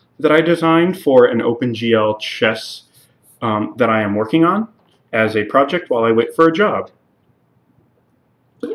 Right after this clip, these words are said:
So I'm gonna do the code walkthrough of what I have so far,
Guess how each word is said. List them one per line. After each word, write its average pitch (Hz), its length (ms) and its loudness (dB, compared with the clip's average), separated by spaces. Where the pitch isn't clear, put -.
So - 640 0
I'm 120 120 0
gonna 139 180 2
do 131 120 2
the 113 80 -2
code 131 320 4
walkthrough 131 480 2
of 117 80 0
what 120 140 2
I 113 80 0
have 107 260 -2
so 104 320 0
far, 117 680 0